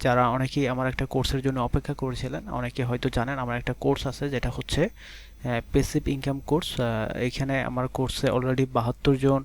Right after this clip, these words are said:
আহ, সরি, বিরানব্বই জন মেম্বার আছে। আহ, আলহামদুলিল্লাহ, অনেকেই তাদের প্রথম সেল পেয়ে যাচ্ছে। ঠিক আছে, আহ,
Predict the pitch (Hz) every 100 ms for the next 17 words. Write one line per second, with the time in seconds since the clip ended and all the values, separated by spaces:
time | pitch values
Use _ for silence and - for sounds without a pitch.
0 | - 127 120 127 123 165 147 123 127 131
1 | 139 151 139 123 113 117 127 180 - -
2 | - - - - 98 123 131 139 139 110
3 | 131 131 139 135 131 127 131 127 123 135
4 | 127 135 127 151 151 139 120 143 190 -
5 | - - - 165 170 - 127 - - -
6 | - - - - - 120 117 117